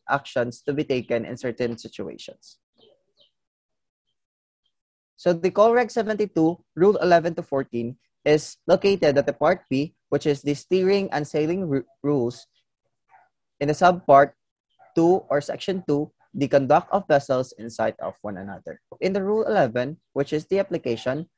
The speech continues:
rules in the section apply to the vessels in sight of one anoth-,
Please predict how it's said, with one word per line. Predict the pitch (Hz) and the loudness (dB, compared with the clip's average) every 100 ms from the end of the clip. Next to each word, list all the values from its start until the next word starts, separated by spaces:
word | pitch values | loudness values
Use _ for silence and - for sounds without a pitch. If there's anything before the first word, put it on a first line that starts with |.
| _ - | _ -2
rules | 180 233 - | 2 2 2
in | 202 | -4
the | 196 | -2
section | 160 - - 131 143 _ - | -2 -4 -6 -6 -8 _ -6
apply | 147 - 143 127 127 | -6 2 4 4 2
to | 156 | 0
the | 147 | 0
vessels | 139 127 - 123 - - | 0 0 -2 -4 -4 -10
in | 123 | -10
sight | - 160 170 | -4 -2 -2
of | 160 - | -8 -8
one | 170 | -6
anoth-, | 127 107 | -6 -8